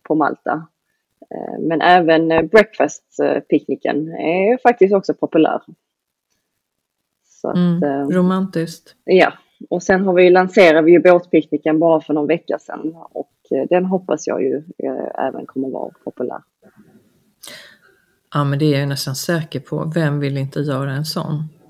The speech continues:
Speaker 1: Ja.
Speaker 2: Men du, det finns en annan, eh, variant som du kallar proposal planning.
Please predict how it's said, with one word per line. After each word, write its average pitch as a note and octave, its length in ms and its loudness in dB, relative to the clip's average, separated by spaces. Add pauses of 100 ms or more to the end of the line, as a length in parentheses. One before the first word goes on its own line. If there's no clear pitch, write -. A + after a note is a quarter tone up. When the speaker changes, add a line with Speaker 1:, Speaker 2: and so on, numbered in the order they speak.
Speaker 1:
Ja. A3+ 420 2 (2250)
Speaker 2:
Men G#3+ 140 4
du, B3+ 120 8
det C4 100 4
finns C#4 240 2
en C#4 140 4
annan, C#4 560 2
eh, A3+ 340 -2
variant A3 840 0
som G3+ 1200 0
du F3+ 1040 -2
kallar D#3 1300 -2 (520)
proposal A3+ 640 0
planning. F#3 760 -2